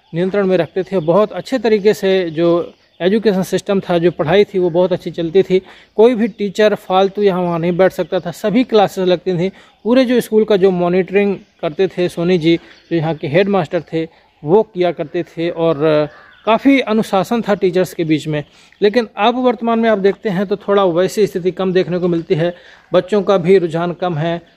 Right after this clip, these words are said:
और साथ में गाँव में अगर आप देखें तो जो बच्चों के माता पिता हैं, वो भी पढ़ाई पर ज़्यादा विशेष ध्यान नहीं देते हैं। तो ये सब चीज़ें हैं। अब यहाँ पर आप देखिए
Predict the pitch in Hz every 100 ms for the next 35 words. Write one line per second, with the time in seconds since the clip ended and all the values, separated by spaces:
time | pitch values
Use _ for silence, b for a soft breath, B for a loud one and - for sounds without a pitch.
0 | _ 160 - 185 196 202 160 175 190 190
1 | 185 175 170 156 165 175 175 170 165 160
2 | 160 - 160 165 156 185 180 160 170 139
3 | 170 b b b - 160 220 214 - 180
4 | 175 180 170 165 160 165 151 - 160 143
5 | 143 151 143 139 139 131 156 147 143 _
6 | _ _ _ _ b b b b - 220
7 | 233 254 233 214 226 185 220 - 202 233
8 | 262 220 202 208 208 196 190 185 180 185
9 | 190 180